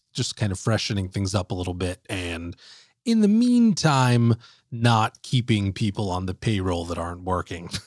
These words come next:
<laughs> Unfortunately, it's the business, uh, I guess, side of it. But,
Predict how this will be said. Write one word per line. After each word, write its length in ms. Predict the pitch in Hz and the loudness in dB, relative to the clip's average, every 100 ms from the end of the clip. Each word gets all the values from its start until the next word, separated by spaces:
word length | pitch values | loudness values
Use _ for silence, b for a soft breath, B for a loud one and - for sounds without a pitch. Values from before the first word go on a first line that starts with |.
| 147 | -2
<laughs> 300 | - - - | -2 -6 -6
Unfortunately, 920 | 107 101 - 110 - 113 104 95 85 - b b b | -6 -6 -4 -6 -6 -10 -10 -10 -12 -16 b b b
it's 100 | - | -14
the 60 | 101 | -6
business, 560 | 98 90 90 85 - | -4 -2 -4 -6 -4
uh, 480 | 95 85 85 90 107 | -4 -4 -4 -4 -4
I 100 | 107 | -4
guess, 180 | 95 92 | -6 -6
side 300 | - 95 95 | -2 -2 0
of 80 | 90 | -2
it. 200 | 98 101 | -6 -4
But, 320 | 107 92 92 | -2 -2 -6